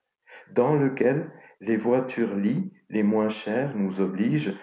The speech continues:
à dormir en compagnie de trois inconnus. Je peux me vanter d'une certaine chance, car le train est à moitié vide et seules deux couchettes de mon compartiment sur les quatre sont occupées, à savoir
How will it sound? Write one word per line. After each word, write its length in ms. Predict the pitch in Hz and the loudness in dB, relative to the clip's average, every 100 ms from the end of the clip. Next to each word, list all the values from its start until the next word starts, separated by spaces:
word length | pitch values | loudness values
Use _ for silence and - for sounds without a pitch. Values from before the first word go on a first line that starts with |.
| - - | -16 -14
à 80 | - | -6
dormir 520 | 104 98 120 135 120 | -2 0 2 0 2
en 80 | 98 | 0
compagnie 560 | 92 87 92 92 113 | -2 -4 -2 0 0
de 120 | 101 90 | 0 -2
trois 380 | - 107 98 | 0 0 2
inconnus. 460 | 85 - 80 76 78 _ _ _ _ _ _ _ _ _ _ _ _ _ _ _ - - - | 0 -4 -12 -14 -18 _ _ _ _ _ _ _ _ _ _ _ _ _ _ _ -20 -20 -20
Je 300 | 95 95 104 | -12 -2 0
peux 240 | 101 - | 0 -2
me 100 | 131 | 0
vanter 380 | 98 92 92 123 | 2 2 0 0
d'une 160 | 104 90 | 0 0
certaine 440 | 78 - 95 80 | -4 -4 -4 -4
chance, 520 | - - 80 73 - - | -8 -6 -6 -8 -12 -12
car 160 | 76 78 | -10 -8
le 140 | 82 | -10
train 180 | - 104 | -4 -4
est 160 | 101 76 | -2 -6
à 20 | |
moitié 420 | 80 80 - 92 | -8 -10 -6 -6
vide 340 | 95 120 - - - - - | -4 -8 -10 -14 -20 -20 -14
et 80 | 95 | -12
seules 480 | 95 - 104 104 - - 101 | -10 -2 0 0 -4 -10 -4
deux 320 | 123 131 - - | 0 0 -2 -10
couchettes 600 | 98 - - 139 - - 78 - - - - _ | -14 -8 -6 -6 -6 -12 -14 -16 -20 -20 -20 _
de 140 | 98 | -6
mon 240 | 92 90 - | -2 -2 -2
compartiment 800 | 98 92 85 - - 90 110 127 | -4 -2 -4 -6 -8 -6 -6 -8
sur 320 | - 104 90 | -12 -6 -4
les 180 | 95 95 | -4 -4
quatre 380 | 113 123 - | -4 -4 -10
sont 280 | - 92 - | -10 -12 -10
occupées, 560 | 87 - 95 - - - _ _ _ _ _ | -12 -12 -14 -14 -16 -20 _ _ _ _ _
à 80 | 107 | -10
savoir 720 | - - 107 113 104 95 | -4 -4 0 2 2 0